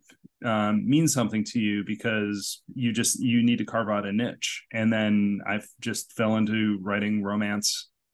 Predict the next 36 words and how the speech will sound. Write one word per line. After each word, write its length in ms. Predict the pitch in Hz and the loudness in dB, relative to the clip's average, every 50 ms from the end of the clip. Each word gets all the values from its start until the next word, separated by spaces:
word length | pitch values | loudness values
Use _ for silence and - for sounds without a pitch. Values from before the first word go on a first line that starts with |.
| _ _ _ _ _ _ _ _ - | _ _ _ _ _ _ _ _ -2
themed 340 | 113 107 104 104 104 98 - | 0 2 2 2 2 0 -2
comics, 680 | - - 110 101 101 104 101 101 - - - - - _ _ - | -4 -4 -4 -2 -2 -2 -4 -6 -6 -8 -10 -10 -12 _ _ -8
um, 560 | - 107 101 98 98 98 95 92 92 - - - - - - - _ _ _ _ - | -4 -4 -2 -2 -2 -2 -4 -4 -6 -8 -10 -14 -20 -20 -20 -20 _ _ _ _ -6
of 280 | - 113 110 107 98 90 | -2 -2 0 -2 -2 0
one 200 | 101 110 110 110 | 0 0 2 2
sort 300 | - - 117 107 98 - | 0 0 0 0 -2 -2
or 220 | 104 107 104 104 | -2 -2 0 0
another 560 | 104 104 107 104 104 107 107 101 98 104 - _ _ - | 2 2 0 0 0 -2 -2 -4 -4 -6 -12 _ _ -6
ever 180 | 117 107 110 107 | -6 -4 -4 -4
since. 400 | - - 113 92 - - - - | -4 -4 -6 -4 -4 -4 -4 0
Uh, 380 | - 113 110 107 104 104 104 101 104 | 2 2 4 4 4 4 2 2 0
Love 140 | 110 120 110 | 0 0 2
and 100 | 113 110 | 2 0
Capes 260 | - 123 123 117 - | 0 -2 -2 -2 -2
got 180 | - 113 104 - | -2 -4 -2 -2
me 320 | 107 104 101 101 - 127 _ _ - - - - - - _ _ _ _ - | -4 -6 -6 -6 -8 -12 _ _ -20 -20 -20 -20 -20 -20 _ _ _ _ -4
My 140 | - 113 107 | -2 -2 0
Little 200 | 104 101 95 95 | 2 0 0 2
Pony, 520 | - 190 208 196 196 185 180 170 160 151 - - - - - - - - | 4 6 6 8 8 6 6 6 4 2 0 -6 -16 -18 -20 -16 -10 -4
um, 560 | 123 113 107 104 104 104 104 101 104 104 107 - _ _ _ _ _ _ _ _ _ _ _ _ _ _ - | -2 -2 -2 -2 -2 -2 -2 -4 -4 -4 -6 -10 _ _ _ _ _ _ _ _ _ _ _ _ _ _ -4
and 80 | - 117 | 0 2
then 100 | 110 104 | 2 2
I 100 | 101 107 | 2 2
D 120 | 101 101 101 | 2 0 0
W 300 | 107 107 98 107 104 101 | 0 0 0 0 -2 -2
did 240 | 95 107 101 95 95 | -2 -4 -6 -6 -6
Long 220 | 101 98 107 113 | -6 -4 -4 -2
Distance, 540 | 104 117 117 - - 120 113 113 113 110 - | -2 -2 -2 0 0 0 0 0 0 -2 -2
and 60 | 110 | -4
we 60 | 107 | -6
did 160 | 95 101 98 | -8 -8 -10
Time 220 | - - 113 110 107 | -6 -4 -2 0 2
and 120 | 104 101 | 2 2
Vine, 400 | - 104 107 113 113 113 113 107 | 2 2 2 2 2 2 2 2
which 200 | 104 98 104 - | 0 -2 -2 -4
I'm, 280 | 117 107 104 101 101 | -4 -4 -4 -4 -6